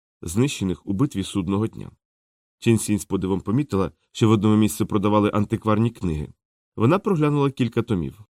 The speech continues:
Їх назви не припали пилом історії. Книги плавали в повітрі, і сторінки багатьох із них розгорнулися, нагадуючи зграю білокрилих птахів, що пурхали довкола світла.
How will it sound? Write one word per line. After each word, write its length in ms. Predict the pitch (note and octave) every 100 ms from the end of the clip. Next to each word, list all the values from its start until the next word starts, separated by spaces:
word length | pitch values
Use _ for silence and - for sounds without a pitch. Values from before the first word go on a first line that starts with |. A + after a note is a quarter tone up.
| _
Їх 240 | - A2 A2+
назви 260 | G#2 G2
не 120 | G#2+ G2+
припали 420 | G#2+ - F#2+ F#2+
пилом 340 | - G2+ G2
історії. 460 | A2+ - C#2+ C2+ - _ _ _ _ _
Книги 240 | - G#2+ G2+
плавали 360 | G#2 G2 F#2+
в 60 | F#2+
повітрі, 500 | - G#2 C3+ - - _ _ -
і 140 | F#2+
сторінки 460 | F#2 A2 G#2 G2+ G#2+
багатьох 440 | G2 G2 G2+ G2
із 120 | G2+
них 200 | G#2 C3+ -
розгорнулися, 760 | G2 F#2+ G#2+ A2+ C3+ G2 F#2 D#2+ _ _ -
нагадуючи 560 | G#2 G#2+ G2+ G2+ -
зграю 340 | F#2 A2+ B2+ F#2+
білокрилих 600 | G2 G#2 - G2 G2 -
птахів, 440 | - C3 - - - _ _
що 180 | - G#2+
пурхали 460 | - A2+ - F#2+ -
довкола 440 | F#2 G2 - F2+
світла. 440 | - - D2 A#1+